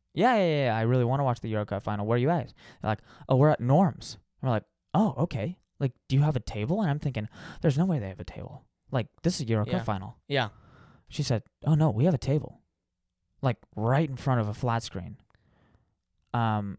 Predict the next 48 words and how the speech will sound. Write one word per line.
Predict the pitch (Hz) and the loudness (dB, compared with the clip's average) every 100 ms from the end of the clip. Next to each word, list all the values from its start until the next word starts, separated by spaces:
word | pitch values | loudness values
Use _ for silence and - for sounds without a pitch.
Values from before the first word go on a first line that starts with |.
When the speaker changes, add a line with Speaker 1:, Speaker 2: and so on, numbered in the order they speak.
| - | -8
Speaker 1:
and | 120 120 110 | -4 0 2
Speaker 2:
Who | 170 | 4
was | 262 | 4
this? | 392 | 2
Sorry. | - - 139 117 - _ - | -2 0 0 0 -6 _ 2
Speaker 1:
This | 156 190 | 4 6
was | 165 | 4
Megan | 147 170 151 | 4 0 0
Young | 165 131 113 _ _ - | 0 -2 -8 _ _ 0
and | 143 131 | 0 4
Jenna | 143 135 | 2 4
Reed. | 147 | 4
Speaker 2:
Oh, | 143 139 - | 2 0 2
oh, | 151 151 | 4 4
okay, | 147 156 | 6 8
Speaker 1:
Yeah, | 156 | 8
Speaker 2:
cool, | |
Speaker 1:
yeah. | 147 113 | 8 6
Speaker 2:
cool, | 120 | 0
cool. | 120 113 110 - - - _ _ - - - | -2 -6 -8 -16 -20 -20 _ _ -20 -16 -2
Speaker 1:
And, | 135 127 120 117 - _ _ _ _ _ - | 2 2 2 0 -4 _ _ _ _ _ -2
um, | 120 113 113 | 2 2 2
I'm | 139 | 0
like, | 127 - | 0 2
"Oh | 156 | 2
my | |
gosh, | 139 - | 0 -2
save | 156 147 | 2 4
me | 147 | 4
a | 117 | 2
seat. | - 127 - | 0 -2 -2
Like, | 120 107 - | -6 -6 -6
I'm, | 131 127 127 104 - | -2 0 -2 -4 0
I'll | 135 | 0
be | 120 139 | 2 2
there." | 131 104 92 - _ - | 2 0 -2 -10 _ -12
Speaker 2:
Yeah. | 131 117 98 | -4 -4 0
Speaker 1:
Um, | 123 117 113 | 0 0 0
and | 139 135 | 0 2
I'm | 135 - | 2 2
on | 147 175 | 2 4
my | 139 | 4
way. | 117 127 101 95 117 _ _ _ - | 4 0 -2 -8 -14 _ _ _ -6
Um, | 120 117 107 107 - - - - | -2 -2 -2 -6 -10 -18 -16 -6
and | 131 - | -4 -2
as | 143 165 175 - | 0 2 2 0
I'm | 160 147 | -2 0
literally, | 135 135 156 160 139 117 | 0 0 0 2 0 -2